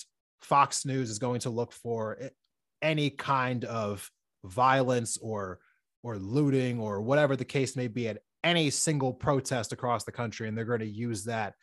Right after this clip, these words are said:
as a distraction and just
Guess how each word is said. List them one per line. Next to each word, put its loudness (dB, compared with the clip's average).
as 2
a -2
distraction 0
and -2
just -2